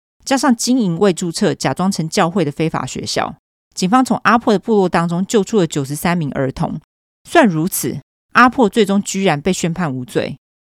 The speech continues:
而这个致命的司法疏失，让阿破得以继续进行他的极端布道和思想传播。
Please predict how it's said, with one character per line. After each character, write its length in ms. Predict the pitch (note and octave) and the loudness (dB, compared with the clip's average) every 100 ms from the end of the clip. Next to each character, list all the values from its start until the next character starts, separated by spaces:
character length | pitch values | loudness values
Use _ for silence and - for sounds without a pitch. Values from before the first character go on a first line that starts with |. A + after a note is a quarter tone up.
| _ - | _ -4
而 100 | G3+ | 0
这 140 | F4 | 2
个 80 | C#4 | 2
致 180 | - B3 | 2 2
命 140 | A#3+ | 4
的 80 | G3 | 2
司 300 | - G3 G#3+ | -2 -4 -2
法 180 | F#3+ B2+ | 0 -2
疏 220 | - D#3+ | -6 -8
失， 300 | - D3+ D3+ _ _ | -4 -4 -6 _ _
让 180 | D4+ C#4 | 0 4
阿 140 | A#3+ | 4
破 140 | B3+ | 4
得 160 | A3 F#3+ | 2 2
以 60 | C#3+ | 0
继 180 | - G3 | -2 -2
续 140 | G3 | -4
进 200 | - G#3+ | -2 -2
行 160 | - D#3 | -2 -4
他 140 | F3 | -2
的 80 | E3 | -4
极 220 | - D3 | -4 -6
端 200 | F#3 F3+ | -2 -2
布 200 | F#3+ E3 | -2 -4
道 200 | F#3+ C#3+ | 0 0
和 140 | D#3+ | 0
思 140 | F#3 F3 | -4 -4
想 180 | D#3 C#3 | -6 -6
传 240 | C#3 A#2+ | -8 -8
播。 180 | D3+ | -6